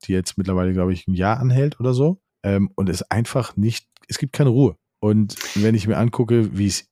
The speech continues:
ihr, ich weiß nicht, wie es ihr geht, ich habe keinen Kontakt zu ihr, aber, äh, ich kann mir nicht vorstellen, dass es ihr in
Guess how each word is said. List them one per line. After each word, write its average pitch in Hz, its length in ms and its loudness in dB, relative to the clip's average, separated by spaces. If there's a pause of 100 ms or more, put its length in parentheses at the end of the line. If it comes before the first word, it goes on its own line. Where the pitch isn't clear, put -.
(120)
ihr, 117 220 -2
ich 90 140 -2
weiß 113 300 2
nicht, 147 180 0
wie 147 80 2
es 127 100 -2
ihr 139 80 2
geht, 135 120 2
ich 104 60 -2
habe 98 120 -4
keinen - 120 -12
Kontakt - 300 -10
zu - 100 -8
ihr, 113 140 0
aber, 95 220 -4 (520)
äh, 87 100 -4
ich 82 120 -4
kann 98 120 0
mir 98 60 2
nicht 110 160 0
vorstellen, 107 360 0
dass 95 100 0
es 92 120 -4
ihr 92 120 0
in 92 120 0